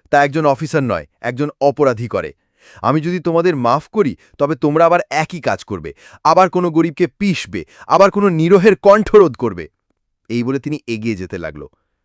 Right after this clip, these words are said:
কিন্তু তখনই ইন্সপেক্টর মানিক এবং এসআইএইচও আতিক রানা দুজনেই তার পায়ে পড়ে গেল। তাদের চোখে অনুতাপ আর মুখে লজ্জা স্পষ্ট ছিল। আতিক রানা বলল, "ম্যাডাম, আপনি ঠিক বলছেন, আমরা সত্যিই মাফের যোগ্য নই,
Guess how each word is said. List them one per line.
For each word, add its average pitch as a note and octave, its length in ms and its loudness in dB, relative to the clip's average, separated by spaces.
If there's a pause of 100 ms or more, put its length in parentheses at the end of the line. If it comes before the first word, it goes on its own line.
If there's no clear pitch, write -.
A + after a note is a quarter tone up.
(140)
কিন্তু A#2+ 180 -8
তখনই A2 500 -4 (280)
ইন্সপেক্টর C3+ 500 -4
মানিক A#2+ 380 -2
এবং D#3 240 -4
এসআইএইচও D3 460 -4
আতিক C3 340 -4
রানা D3 220 -2 (320)
দুজনেই D#3 420 2
তার F3+ 160 2
পায়ে G#2+ 240 -2
পড়ে F2 220 -6
গেল। D2 200 -12 (520)
তাদের B2 220 0
চোখে D3+ 240 -6 (100)
অনুতাপ C#3 440 2 (220)
আর B2+ 140 0
মুখে C#3+ 220 -2
লজ্জা A#2 380 -4
স্পষ্ট - 400 -8
ছিল। E2 260 -12 (680)
আতিক A2 300 -6
রানা C3+ 160 0
বলল, D3+ 280 2 (380)
"ম্যাডাম, D3+ 400 2 (260)
আপনি F3 280 -2
ঠিক F#3+ 280 -2
বলছেন, A#2 380 -2 (240)
আমরা E3 180 2
সত্যিই G#3 420 -2
মাফের E3 320 0
যোগ্য A#2 300 -4
নই, E2+ 180 -6